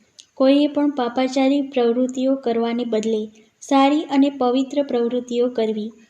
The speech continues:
જો કોઈ વ્યક્તિ પવિત્ર પ્રવૃત્તિઓ કરવાની વૃત્તિ ધરાવે છે, તો ધર્મના સંસ્કારો નાશ પામતા નથી. જે કોઈ શ્રદ્ધા અને વિશ્વાસથી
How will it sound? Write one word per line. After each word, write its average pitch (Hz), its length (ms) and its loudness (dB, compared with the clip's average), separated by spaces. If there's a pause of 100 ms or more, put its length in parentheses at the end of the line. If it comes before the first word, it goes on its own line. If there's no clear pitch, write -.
(280)
જો 269 160 4
કોઈ 294 220 2
વ્યક્તિ 240 520 0 (420)
પવિત્ર 294 460 4
પ્રવૃત્તિઓ 277 680 2
કરવાની 262 440 2
વૃત્તિ 240 420 0
ધરાવે 226 460 -2
છે, 220 340 -8 (640)
તો 285 160 6
ધર્મના 285 560 4
સંસ્કારો 262 640 -2
નાશ 247 260 -2 (140)
પામતા 226 320 -4
નથી. 220 420 -4 (420)
જે 269 180 4
કોઈ 294 220 2
શ્રદ્ધા 269 640 0
અને 277 240 4
વિશ્વાસથી 240 760 -4